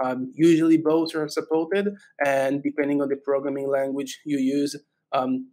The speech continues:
the S D K language that you use, you may use different, uh, protocols, so I'm supporting both. So those, this will work both for traces and metrics. Then we are looking at the processor. The processors allow us to do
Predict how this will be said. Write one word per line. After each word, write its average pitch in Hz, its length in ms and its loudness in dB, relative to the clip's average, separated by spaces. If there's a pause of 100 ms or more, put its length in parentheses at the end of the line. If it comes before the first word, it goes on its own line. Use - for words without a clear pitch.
(160)
the 147 180 0
S 151 140 0
D 147 120 -8
K 156 240 2
language 131 420 -2
that 127 160 -10
you 131 80 -2
use, 135 320 -2 (280)
you 147 160 0
may 147 220 2
use 139 480 2
different, 139 480 -4 (220)
uh, 123 120 -6 (100)
protocols, 254 540 -2
so 131 140 2
I'm 123 140 -2
supporting 117 560 -6
both. - 400 -2 (1200)
So 151 480 4
those, 170 380 8
this 175 320 0
will 160 280 8
work 147 440 6
both 151 200 4
for 151 140 0
traces 139 480 0
and 190 180 0
metrics. 117 540 -6 (220)
Then 170 300 2
we 170 120 6
are 160 60 2
looking 147 340 0
at 131 80 -2
the 139 80 -10
processor. 151 580 -4
The 127 100 -10
processors 135 600 -6
allow 123 300 0
us 123 240 -4
to 131 80 -8
do 127 300 -8